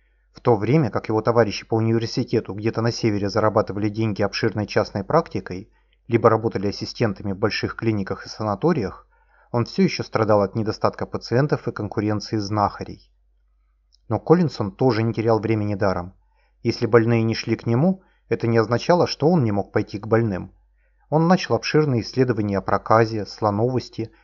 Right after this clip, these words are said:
и других кожных заболеваниях тропической полосы, нависшими тяжелым проклятием над этим островом. В течение полугода он собрал столько наблюдений и фактов,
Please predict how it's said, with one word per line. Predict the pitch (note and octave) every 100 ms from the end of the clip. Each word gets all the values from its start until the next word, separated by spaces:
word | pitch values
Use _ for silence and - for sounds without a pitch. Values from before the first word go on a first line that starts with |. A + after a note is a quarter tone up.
| _
и | C#3+
других | C#3+ A2+ G#2+ -
кожных | A#2+ G2 G#2
заболеваниях | G#2 G2 G#2 A#2+ C3 C3+
тропической | - G#2 G2 - - G#2
полосы, | - A2 G#2+ - F#2+ - _ _ _ -
нависшими | A#2+ A2+ A2 - G#2
тяжелым | F#2+ A2 A2 A2
проклятием | G2 B2 A#2 G2+ - G2
над | G#2
этим | G2+ F#2+ G#2
островом. | G2 - G2 G2 G#2+ _ _ _ _ _
В | -
течение | A#2+ - A#2 A2
полугода | A2 G#2 A2+ D#3
он | A2+ G#2
собрал | A#2 G#2+ G#2+
столько | - - D3 A2+
наблюдений | G#2 A2 A2 A2+ G2+
и |
фактов, | F#2+ - F3 - -